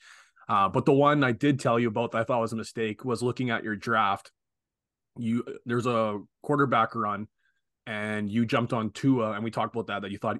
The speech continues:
if, you know, as long as he can stay on the field, he's a top ten quarterback, which I totally agree with. But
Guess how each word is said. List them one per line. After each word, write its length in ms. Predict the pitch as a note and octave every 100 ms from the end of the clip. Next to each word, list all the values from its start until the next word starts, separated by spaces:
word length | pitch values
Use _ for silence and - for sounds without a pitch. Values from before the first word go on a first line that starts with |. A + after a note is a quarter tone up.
| _
if, 220 | A#2+ A#2 - - -
you 80 | A2+
know, 80 | G#2+
as 80 |
long 160 | A2 A2
as 80 | G#2+
he 80 | A2+
can 80 |
stay 120 | G#2 A#2
on 60 |
the 60 | G#2
field, 260 | - A#2
he's 80 | G#2+
a 60 | G#2+
top 260 | A#2 G#2
ten 220 | - G#2 G2+
quarterback, 420 | B2 G#2+ G2 F#2+
which 120 | -
I 40 |
totally 320 | G#2+ D3 C3 A2
agree 220 | A2 C3
with. 200 | G2 - _ _ _ _ _ _
But 240 | C3+ A2+